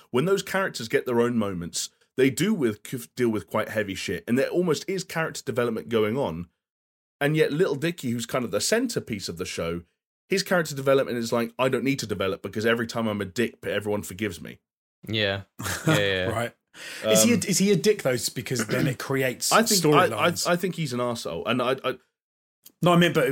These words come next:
Speaker 3: is it, is that because w-, if he wasn't, if he was, like,
Speaker 1: it does
Speaker 3: nice,
Speaker 1: it,
Speaker 3: then
Speaker 1: it
Speaker 3: you
Speaker 1: does
Speaker 3: wouldn't
Speaker 1: at
Speaker 3: get the
Speaker 1: times.
Speaker 3: storylines?
Speaker 1: It does at
Speaker 2: Yeah.
Speaker 1: times.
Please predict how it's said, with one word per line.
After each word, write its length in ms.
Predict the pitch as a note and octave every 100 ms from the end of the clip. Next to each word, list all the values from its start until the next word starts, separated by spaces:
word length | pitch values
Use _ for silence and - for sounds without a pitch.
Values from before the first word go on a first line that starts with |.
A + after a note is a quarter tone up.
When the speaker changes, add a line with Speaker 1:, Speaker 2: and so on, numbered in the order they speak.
| C#3+
Speaker 3:
is 120 | C#3+ D3+
it, 120 | C#3+
is 80 | C3
that 140 | C#3
because 340 | B2+ - B2+ A#2+
w-, 220 | B2 C#3+
if 80 | C3
he 100 | C3+
wasn't, 380 | G#2+ C#3 A#2+ G#2+
if 60 | B2
he 80 |
was, 100 | B2+
like, 120 | A#2 -
Speaker 1:
it 60 |
does 180 | D4 C#4
Speaker 3:
nice, 100 | C4+
Speaker 1:
it, 40 |
Speaker 3:
then 60 | -
Speaker 1:
it 60 | -
Speaker 3:
you 20 |
Speaker 1:
does 140 | D#4+
Speaker 3:
wouldn't 180 | A#3+ -
Speaker 1:
at 60 | A2
Speaker 3:
get 20 |
the 60 | C#3
Speaker 1:
times. 460 | D#3 A2 G#2+ -
Speaker 3:
storylines? 60 | -
Speaker 1:
It 80 | F3+
does 160 | G#3+
at 60 | D#3
Speaker 2:
Yeah. 60 |
Speaker 1:
times. 540 | C#3+ A2 A#2+ D#3 -